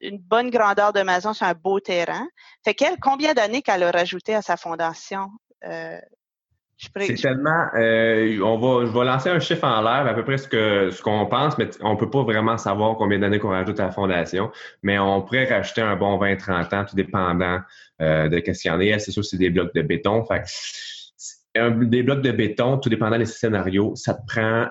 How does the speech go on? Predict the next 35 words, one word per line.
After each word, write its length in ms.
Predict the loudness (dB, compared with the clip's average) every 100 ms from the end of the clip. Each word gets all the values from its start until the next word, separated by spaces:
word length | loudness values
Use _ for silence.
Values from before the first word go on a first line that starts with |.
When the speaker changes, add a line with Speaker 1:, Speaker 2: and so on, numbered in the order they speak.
| -2
Speaker 2:
une 220 | 0 2
membrane, 520 | 2 2 2 0 0
ça 120 | -2
te 20 | -4
prend 100 | -2
de 40 |
quoi 120 | -2
qui 100 | -4
va 80 | 0
enlever 300 | 0 2 2
la 120 | 0
pression 600 | 0 -2 -2 0 0 0 2
latérale, 840 | 2 2 0 0 0 0 0 -2 -6 _ -6
parce 140 | -6
que 40 | -2
sinon, 160 | 0 2
les 180 | 2
blocs 240 | 2 0 0
viennent 260 | 0 0
travailler, 760 | -4 -2 0 0 2 2 2 0
puis 80 | -6
ça 160 | -6 -4
fait 100 | -2
comme 140 | 2
Speaker 1:
Mhm. 140 | 2
Speaker 2:
une 40 | 0 -6 -12 -12 -2
passoire 380 | 0 2 0 0
entre 240 | -2 0 0
les 160 | 0
joints, 380 | 2 2 2 0 -2
parce 140 | -10
que 100 | -12
ça 140 | -8
Speaker 1:
Mhm. 40 | -8
Speaker 2:
s'effrite. 320 | -6 -8 -10